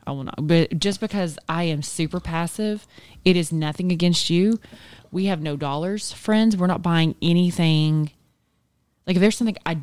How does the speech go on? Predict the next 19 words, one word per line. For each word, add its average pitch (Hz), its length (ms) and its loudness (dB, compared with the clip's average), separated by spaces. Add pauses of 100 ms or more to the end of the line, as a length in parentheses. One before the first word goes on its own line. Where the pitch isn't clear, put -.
there 165 180 0
is 170 420 -6
a 165 60 0
friend 165 340 2
of 170 80 2
mine 165 240 2
sells 151 920 -6 (1040)
the, 156 280 -2
the 160 100 -2
skin 180 360 2
products, 135 460 -2
and 160 120 -2
I 151 60 2
really 147 480 2
do 147 100 0
like 147 200 -6
the 175 80 -10
skin 147 260 -8
products. 139 400 -6